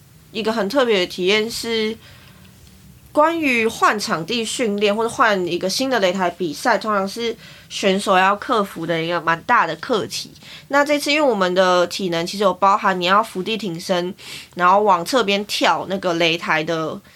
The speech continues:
距离，跟我们要抱着一个伙伴，然后你要绕擂台走两圈。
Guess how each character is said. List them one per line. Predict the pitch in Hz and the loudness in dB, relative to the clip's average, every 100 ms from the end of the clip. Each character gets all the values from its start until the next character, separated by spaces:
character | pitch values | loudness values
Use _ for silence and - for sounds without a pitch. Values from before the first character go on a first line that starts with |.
| - - - | -20 -20 -14
距 | - 240 185 | -6 -2 -2
离， | 165 156 | -4 -4
跟 | 202 185 185 214 - - | 0 2 0 -4 -16 -4
我 | |
们 | 196 | 2
要 | 208 226 | 2 2
抱 | 226 247 202 | 2 2 2
着 | 196 175 160 | 0 -2 -2
一 | 156 | -2
个 | 160 170 | -2 -4
伙 | 180 147 | -2 -4
伴， | - 196 165 | 2 2 2
然 | 165 | 0
后 | 185 | 0
你 | 185 165 | -2 0
要 | 185 | 0
绕 | 208 202 | 2 2
擂 | 175 156 | 2 -2
台 | 175 151 | -4 -4
走 | 156 165 160 | -2 -2 0
两 | 165 160 | -2 -4
圈。 | 175 - 156 | -6 -6 -6